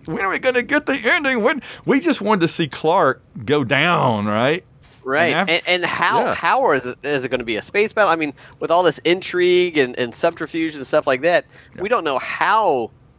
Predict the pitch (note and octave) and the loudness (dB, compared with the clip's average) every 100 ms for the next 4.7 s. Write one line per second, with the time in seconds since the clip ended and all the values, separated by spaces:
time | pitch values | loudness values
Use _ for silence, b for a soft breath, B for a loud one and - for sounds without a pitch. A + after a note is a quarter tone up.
0 | - C#3 C3 B2+ B2 D3 C3 A#2+ G#2+ G#2+ | -6 -2 0 -2 0 0 0 -2 -6 -6
1 | D3 B2+ A2+ B2+ A#2 G#2 A#2+ G#2+ G#2 F#2+ | -2 -2 -2 -6 -6 -8 -8 -6 -6 -6
2 | - F#2+ E2+ G#2+ A#2 A2 A2 G2+ G#2 - | -4 -4 -2 -2 -2 0 -2 -2 -4 -2
3 | F#3+ G3+ G#3+ G3+ G3+ F3+ B2 A2+ A2 A2+ | 0 0 0 0 2 0 0 -6 -6 -6
4 | A2 G#2+ A2 G#2+ G#2 G#2 | -6 -6 -8 -8 -6 -8